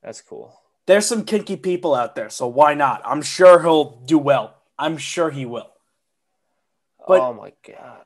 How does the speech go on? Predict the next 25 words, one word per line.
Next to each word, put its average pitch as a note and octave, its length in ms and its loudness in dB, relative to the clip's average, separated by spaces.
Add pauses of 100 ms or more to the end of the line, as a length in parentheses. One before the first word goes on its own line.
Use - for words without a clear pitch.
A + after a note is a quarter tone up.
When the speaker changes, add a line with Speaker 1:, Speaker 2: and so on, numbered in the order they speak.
(140)
Speaker 2:
does G3 220 -4
snot F#3 580 -2
just A3+ 300 -8
come F3 480 -4 (380)
falling F#3+ 680 -2
out F#3 140 0
of F3 80 -4
his D#3+ 120 -8
nose E3 540 -4
like D3+ 220 -10
the E3 80 -4
blood D3 560 -2
coming E3 280 -10
out D#3 140 -2
of C#3+ 60 -8
the C#3+ 180 -14
elevator D#3 460 -2
doors D3 360 -6
in D#3+ 80 -12
The B2+ 60 -10
Shining? C#3 520 -8 (680)
I F#3+ 140 -2
mean, F#3+ 240 -6
come F3 240 -6
on. G3 240 0